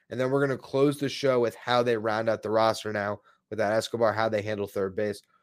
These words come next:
We're gonna get to all that in just a minute. Before we do, today's episode is brought to you by eBay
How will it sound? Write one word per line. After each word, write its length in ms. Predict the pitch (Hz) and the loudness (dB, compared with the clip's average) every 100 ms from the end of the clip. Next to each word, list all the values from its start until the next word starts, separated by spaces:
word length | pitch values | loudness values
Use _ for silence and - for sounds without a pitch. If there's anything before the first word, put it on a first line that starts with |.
| _ - | _ 0
We're 60 | 135 | 4
gonna 80 | |
get 60 | 147 | 6
to 80 | 160 | 8
all 160 | 147 | 10
that 120 | 139 127 | 10 6
in 60 | |
just 160 | 120 - | 2 -2
a 20 | |
minute. 240 | 123 120 - | 0 0 -2
Before 540 | 107 - - 143 147 | -8 -12 -2 2 4
we 100 | 143 | 2
do, 460 | 127 131 120 101 - _ _ | 2 2 2 0 -8 _ _
today's 240 | - 123 123 | -4 -2 0
episode 280 | 127 - 127 | -2 -2 -4
is 100 | 113 | 0
brought 300 | 123 117 113 | 2 2 0
to 120 | 113 | -6
you 180 | 107 104 _ _ | -8 -8 _ _
by 220 | - 117 - | -2 -2 -2
eBay 520 | 131 131 135 127 123 | -4 2 4 4 0